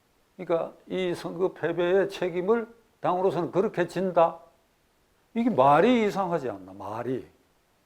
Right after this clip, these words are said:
제가 지금 이 얘기를 꺼내놓고도 이렇게 표현하니까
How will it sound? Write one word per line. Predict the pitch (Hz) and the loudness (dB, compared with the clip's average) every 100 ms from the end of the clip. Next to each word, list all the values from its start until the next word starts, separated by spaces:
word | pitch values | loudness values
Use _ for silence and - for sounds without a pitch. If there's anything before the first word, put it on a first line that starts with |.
| _ _ _ _ _ _ _ | _ _ _ _ _ _ _
제가 | - 175 220 | 2 6 6
지금 | 226 185 | 6 4
이 | 208 | 4
얘기를 | 226 233 196 - | 4 4 2 2
꺼내놓고도 | 202 220 202 196 180 143 147 | 0 0 2 0 0 -2 0
이렇게 | 185 208 | 0 0
표현하니까 | 208 - 202 196 190 165 156 | -2 0 0 0 -6 -4 -4